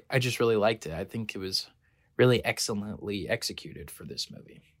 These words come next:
All right, so tallying that all up, that brings my Letterboxd score to a four point nine out of five, which I'm rounding to a five out of five.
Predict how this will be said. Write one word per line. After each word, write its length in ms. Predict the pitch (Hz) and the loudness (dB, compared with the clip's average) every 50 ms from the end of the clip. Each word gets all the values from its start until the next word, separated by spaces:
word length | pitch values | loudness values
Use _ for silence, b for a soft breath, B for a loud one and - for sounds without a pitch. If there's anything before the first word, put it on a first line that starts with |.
| _ _ _ _ _ _ _ _ _ _ _ _ _ b b b b b b b b b - | _ _ _ _ _ _ _ _ _ _ _ _ _ b b b b b b b b b 10
All 80 | 180 | 12
right, 260 | 233 285 311 233 - | 12 12 12 10 6
so 80 | - 165 | 4 2
tallying 440 | 165 - 311 311 285 277 254 220 190 | 2 2 4 4 6 8 8 8 8
that 180 | 170 160 156 | 8 8 6
all 180 | 151 139 135 131 | 8 8 8 8
up, 200 | 127 127 - - | 8 6 4 6
that 160 | 156 151 160 | 4 4 6
brings 260 | 156 147 143 131 - | 4 2 2 2 4
my 120 | 135 131 151 | 4 4 6
Letterboxd 520 | 151 143 135 127 120 117 113 110 107 - | 6 6 4 4 6 6 6 4 6 2
score 380 | - - - 107 107 107 131 143 | 0 0 2 0 2 2 2 0
to 140 | - 147 120 | 0 -2 -4
a 40 | 104 | -4
four 220 | - - 175 190 | 0 2 2 2
point 260 | 202 - - 180 160 | 2 2 2 2 4
nine 220 | 143 135 127 135 131 | 4 2 2 4 4
out 80 | 135 143 | 2 2
of 80 | 131 | 2
five, 360 | - 120 90 87 107 110 107 - | 2 4 4 4 4 2 -2 -6
which 180 | - 147 - 117 | -8 -6 -4 -2
I'm 140 | 101 104 | -2 0
rounding 320 | 104 95 95 101 101 101 107 | 0 -2 -2 -4 -6 -10 -6
to 100 | 107 120 | -2 -2
a 40 | 113 | -2
five 260 | - - 98 95 98 | 2 4 4 4 4
out 100 | 95 87 | 0 -2
of 80 | 92 - | -4 -4
five. 320 | - 87 78 71 76 - | -6 -6 -6 -6 -8 -14